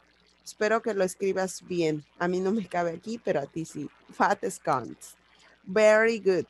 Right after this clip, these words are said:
Muy bien, ya terminamos. Bueno, pues recuerda que me tienes que escribir las preguntas en singular y en plural, que fueron las del inicio del video.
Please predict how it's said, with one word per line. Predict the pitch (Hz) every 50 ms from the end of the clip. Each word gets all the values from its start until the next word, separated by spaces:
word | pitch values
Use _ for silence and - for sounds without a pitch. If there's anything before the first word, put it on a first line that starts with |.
| _ _ - _
Muy | - 202 208 208 220 226 226
bien, | 214 196 190 185 185 185
ya | 175 180 165 165
terminamos. | - - 175 180 185 202 214 226 233 254 262 247 202 170 - - - 151
Bueno, | 170 185 208 247 294 302 226 151 117 135 - _ _ _ _ _
pues | 185 185
recuerda | 175 202 196 - 208 208 202 208 233
que | - 302
me | 285 254 220
tienes | - - 190 175 180 190 190 -
que | -
escribir | 185 - - 175 160 165 165 -
las | 170 185 - -
preguntas | - 240 247 233 226 202 - 208 208 -
en | 214 202
singular | 175 190 165 156 165 165 170 170 165 180
y | 185
en | 190 190
plural, | - 233 233 220 185 165 160 160
que | - 190 180
fueron | - 156 - 165 165
las | 170 170 170 -
del | - 170 170 180
inicio | 185 190 202 202 185 165 - - 196 185
del | 196 202 202 196
video. | 233 247 226 262 269 294 302 247 - -